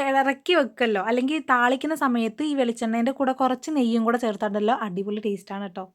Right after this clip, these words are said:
എങ്കിൽ നമ്മൾ കറിയൊക്കെ ആയതിനു ശേഷം ചട്ടി ഇറക്കി വെക്കല്ലോ, അപ്പൊ കുറച്ച് ചേർത്ത് കൊടുത്താലും മതി ട്ടോ, അടിപൊളിയായിരിക്കും. അയ്യോ ഞാൻ ഇത്ര പെട്ടെന്ന് പാത്രം വടിച്ച് നോക്കിയല്ലേ.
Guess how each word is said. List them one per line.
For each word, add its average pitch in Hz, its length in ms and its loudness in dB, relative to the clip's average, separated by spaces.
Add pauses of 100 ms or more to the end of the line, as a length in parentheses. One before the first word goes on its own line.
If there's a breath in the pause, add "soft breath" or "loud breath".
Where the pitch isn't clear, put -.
(200)
എങ്കിൽ 349 180 4
നമ്മൾ 339 200 6
കറിയൊക്കെ 311 440 4
ആയതിനു 285 240 2
ശേഷം 277 200 0
ചട്ടി 269 260 0
ഇറക്കി 269 280 6
വെക്കല്ലോ, 196 400 2
അപ്പൊ 269 220 2
കുറച്ച് 311 260 6
ചേർത്ത് 220 260 2
കൊടുത്താലും 208 340 0
മതി 180 200 -4
ട്ടോ, 175 180 -4
അടിപൊളിയായിരിക്കും. 196 680 -2 (260)
അയ്യോ 233 220 4
ഞാൻ 226 200 2
ഇത്ര 262 220 2
പെട്ടെന്ന് 269 320 2
പാത്രം 220 340 -2
വടിച്ച് 214 240 0
നോക്കിയല്ലേ. 254 480 4